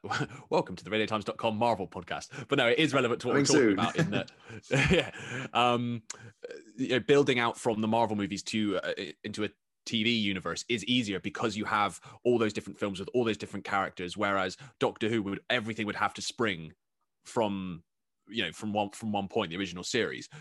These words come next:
Speaker 1: which is harder. Um, I think also you need to think about whether, um, a shared universe and, and spin-offs, whether they feel like they're expanding the universe, which I guess is what you want, and, and exploring,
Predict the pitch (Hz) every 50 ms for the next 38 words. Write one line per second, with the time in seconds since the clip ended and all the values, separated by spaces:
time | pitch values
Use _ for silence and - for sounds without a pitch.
0 | - - - 104 87 - 92 87 - 113 110 107 95 - - - - - - -
1 | - - - - - 101 110 110 110 107 101 95 - _ - 117 - - 139 117
2 | - 127 135 120 - - 101 92 90 87 - _ _ _ _ _ _ _ _ _
3 | _ _ _ _ _ _ _ _ _ _ - 113 113 110 107 - - 117 110 110
4 | 107 110 104 98 92 - - - _ - - 107 104 98 101 101 98 95 92 90
5 | 85 - - - - - - _ - - 101 95 90 92 95 - - - - -
6 | 120 107 101 90 101 101 98 95 87 - 92 95 92 90 - - 98 92 90 90
7 | 90 - 65 85 92 90 87 - - 120 101 92 87 87 - - - - - _
8 | _ _ _ _ 110 110 104 95 101 101 95 95 92 - - - - - _ _
9 | - 95 104 101 95 95 92 90 85 - - - - 139 120 110 104 90 - 104
10 | 101 98 73 78 - - - - - - 123 127 139 139 127 104 98 92 90 87
11 | 92 92 90 90 87 80 - 73 73 80 - - - - 85 - 107 95 - 95
12 | - 95 90 98 - - 95 92 95 101 87 78 71 - - 90 90 87 87 82
13 | - - 95 90 - - - - - 113 107 101 101 98 92 92 90 90 87